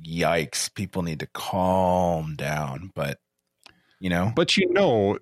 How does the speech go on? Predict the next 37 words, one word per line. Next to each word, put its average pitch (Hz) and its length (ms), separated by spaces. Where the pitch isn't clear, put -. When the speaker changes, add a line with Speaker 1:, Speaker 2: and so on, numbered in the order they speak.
Speaker 2:
lawyers 127 640
are 139 80
gonna 131 160
get - 140
Speaker 1:
Oh, - 40
Speaker 2:
on 123 140
Speaker 1:
I 175 80
know. 349 240
Speaker 2:
this. 107 100
Speaker 1:
It's - 60
'cause 175 220
Apple 175 300
has 147 420
Speaker 2:
Yeah. 101 160
Speaker 1:
more 135 280
money 123 300
than, 101 380
you 92 160
know, 82 320
anyone 92 640
would 101 120
know 87 160
what 80 120
to 101 120
do 87 80
Speaker 2:
Mm-hmm. 73 80
Speaker 1:
with. 76 260
So 95 240
why 98 220
not 107 300
go 78 160
after 73 280
them 71 200
for - 180
some 71 220
of 65 120
it? - 160